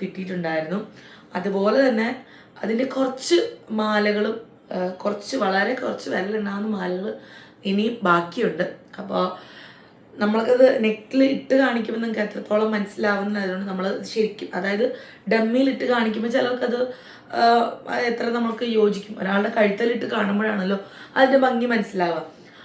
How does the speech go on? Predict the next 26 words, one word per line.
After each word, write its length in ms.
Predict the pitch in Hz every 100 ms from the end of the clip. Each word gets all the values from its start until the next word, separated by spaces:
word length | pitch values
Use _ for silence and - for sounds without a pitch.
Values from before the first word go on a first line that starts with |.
| -
അപ്പോൾ 140 | - 254
അത് 80 | 262
കണ്ടിട്ട് 300 | 254 233 202 - -
എനിക്ക് 200 | 214 233
ഇന്നും 220 | 240 269 302
കൂടെ 160 | 247 202 -
കിട്ടിയിരുന്നു. 420 | 220 185 170 175 -
അപ്പോൾ 140 | -
അതിൽ 180 | - 208 220 214
രണ്ട് 220 | 214 214
മൂന്നെണ്ണം 360 | 277 277 247 240
ബാക്കിയുണ്ട്. 720 | 202 175 - 247 214 156 175 - - - - - - - 233
നിങ്ങൾ, 180 | 240 247 254 254 - - -
ആ, 60 | 214 208
നിങ്ങൾക്കൊരു 360 | 226 233 254 254 262 220
വൺ 100 | 220 214
ടൈം 160 | 240 240
ഇൻവെസ്റ്റ്മെന്റ് 540 | 220 208 - 208 214
ആയിട്ട് 220 | 208 196 - 190
ആ 60 |
നെക്ലസ് 400 | 190 208 220 190 214
ഉപയോഗിക്കാമെന്ന് 680 | 190 180 180 202 202 190 - - - - - 196 190
ഞാൻ 140 | 185
പറയും 220 | 202 175
കേട്ടോ. 160 | 175 170
ഞാൻ 180 | 170